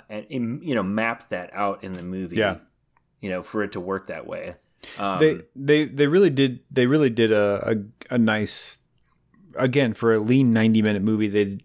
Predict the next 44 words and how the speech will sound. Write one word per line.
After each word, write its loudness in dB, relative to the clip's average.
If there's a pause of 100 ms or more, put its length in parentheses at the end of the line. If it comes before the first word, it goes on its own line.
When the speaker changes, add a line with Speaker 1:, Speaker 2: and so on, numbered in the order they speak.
Speaker 2:
they 2
did 0
a 4
lot 2
of -8 (220)
good 0 (840)
understanding 0
of, -4
like, -2 (200)
what -4
is -6
it, -18
Chekhov's -2
gun 0
or 2
whatever, 2 (800)
where 4
th-, -6
there's 2
not, 0
there's 0
nothing 2
that 0
they 4
allude 0
to 4
or 2
point 0
to 2
or, 2
or -2
bring 0
up -2
in 0
the 0
movie 0 (160)
with -6
regard -2
to -2
some -2
of 2
those 0
things -2
that -6